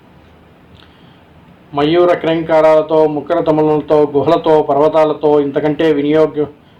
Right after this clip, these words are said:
వనయోగ్యం ఉండదు" అన్నాడు. ఈ ప్రాంతాన్ని మనం పర్ణశాలలో నేటికి చూడొచ్చండి. పర్ణశాల నుంచి ఒక ఆమడ దూరం ముందుకు వెళ్తే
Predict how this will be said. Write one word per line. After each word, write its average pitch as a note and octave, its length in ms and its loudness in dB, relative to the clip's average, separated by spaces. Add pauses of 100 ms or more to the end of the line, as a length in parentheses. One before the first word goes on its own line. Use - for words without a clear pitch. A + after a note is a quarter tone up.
(160)
వనయోగ్యం D#3 600 0
ఉండదు" C#3+ 440 0
అన్నాడు. B2 320 -8 (1500)
ఈ C#3 40 -4
ప్రాంతాన్ని C#3 720 -2
మనం D3+ 400 -2 (160)
పర్ణశాలలో C#3 680 0
నేటికి C#3+ 460 -6
చూడొచ్చండి. B2+ 440 -6 (300)
పర్ణశాల C3 440 -2
నుంచి C3+ 300 -6
ఒక D#3 180 -2
ఆమడ B2+ 260 -2
దూరం B2+ 340 -6
ముందుకు C#3 260 -4
వెళ్తే D#3 520 -2